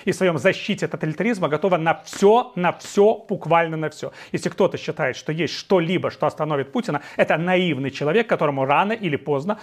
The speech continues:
придется удостовериться в беспочвенности своих надежд, что где-то этот человек действительно способен остановиться. И это, кстати,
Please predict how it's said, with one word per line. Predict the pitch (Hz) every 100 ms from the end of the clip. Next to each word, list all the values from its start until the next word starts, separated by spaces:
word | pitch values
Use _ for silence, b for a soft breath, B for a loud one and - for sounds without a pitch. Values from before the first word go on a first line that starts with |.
| B
придется | 226 185 175 190 220
удостовериться | 185 165 160 170 202 202
в | 135
беспочвенности | 135 185 - 220 - - 120 - 131
своих | 156 147 -
надежд, | 143 156 240 - B B
что | - 151
где-то | 127 202 202
этот | 143 143 143
человек | - 127 143 -
действительно | 147 - 156 151 143
способен | - 127 139 127 131
остановиться. | - 135 139 127 160
И |
это, | 208 208
кстати, | - 226 180